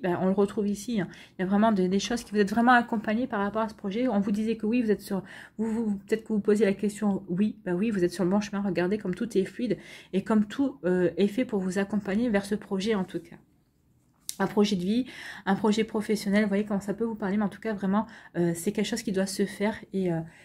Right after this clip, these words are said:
et qui est bon pour vous en tout cas. Allez, on va aller voir quel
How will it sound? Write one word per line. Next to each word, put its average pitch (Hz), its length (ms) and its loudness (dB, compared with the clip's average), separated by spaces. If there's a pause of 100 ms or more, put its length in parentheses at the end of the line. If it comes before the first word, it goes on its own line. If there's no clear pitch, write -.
(160)
et 185 140 0
qui 190 200 -6
est 190 60 6
bon 214 200 2
pour 208 220 -4
vous 185 160 -6
en 175 60 -2
tout - 160 -12
cas. - 140 -20 (920)
Allez, 196 240 6
on 202 60 2
va 202 60 2
aller 202 100 2
voir 190 160 -2
quel 202 400 0